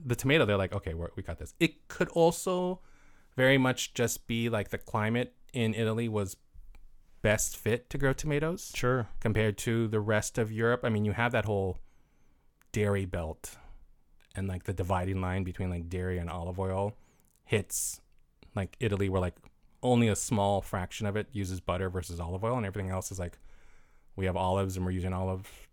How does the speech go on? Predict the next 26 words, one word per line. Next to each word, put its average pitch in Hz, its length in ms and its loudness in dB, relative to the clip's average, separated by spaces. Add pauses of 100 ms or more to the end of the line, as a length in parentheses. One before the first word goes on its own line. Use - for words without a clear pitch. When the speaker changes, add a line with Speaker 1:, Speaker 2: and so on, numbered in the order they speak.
(160)
Speaker 1:
to - 100 -6
make 92 180 -4
olive 92 240 0
oil, 98 200 2
and 95 120 -2
we're 90 60 -2
using 92 240 -4
our 87 200 -4
olive 90 200 -2
oil 95 200 -2
in 92 80 -6
our 85 60 -4
cooking, 101 420 -6
and 87 140 -2
we 85 60 -4
have 87 120 -6
access, - 600 -8 (1120)
you 113 160 -4
know, 76 200 -4
to 87 260 -4 (1040)
fresh 92 220 0
seafood 95 440 -4
and 82 180 -4 (720)
Speaker 2:
I - 40 2
mean, 147 160 8
fate. - 480 2